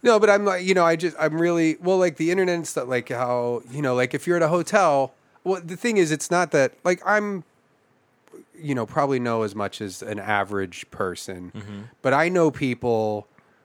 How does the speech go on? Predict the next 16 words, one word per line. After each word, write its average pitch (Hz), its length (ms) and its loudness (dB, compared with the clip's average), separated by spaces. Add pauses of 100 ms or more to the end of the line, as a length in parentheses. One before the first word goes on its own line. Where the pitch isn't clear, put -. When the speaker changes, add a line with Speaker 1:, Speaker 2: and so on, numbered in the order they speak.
(180)
Speaker 1:
who 123 240 0
that's 127 300 2
been 117 200 -4
their 101 160 -6
thing 104 440 -4
for 107 200 -6
the 95 100 -6
past 98 300 -6
fifteen 101 480 -10
years, 110 480 0 (400)
and 123 200 -2
I'll 120 140 0
say 120 240 -2
to 117 100 -2
them, 113 220 -4
"A-, - 160 -12